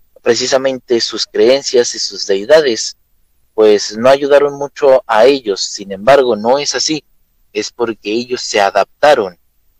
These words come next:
evolucionaron y se mantuvieron de una manera que no los pudieran castigar físicamente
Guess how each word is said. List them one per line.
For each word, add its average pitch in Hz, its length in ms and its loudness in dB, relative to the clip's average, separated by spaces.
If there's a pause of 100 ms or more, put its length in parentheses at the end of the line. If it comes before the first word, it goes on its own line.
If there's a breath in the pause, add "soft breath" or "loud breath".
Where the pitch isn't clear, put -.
evolucionaron 104 960 -2 (300)
y 104 80 -18
se - 120 -6
mantuvieron 107 640 -2
de 127 80 -6
una 127 140 -6
manera 123 500 -2 (400)
que 101 80 -6
no 107 160 -4
los 123 200 -2
pudieran 113 420 -2
castigar 117 680 2
físicamente 120 880 -10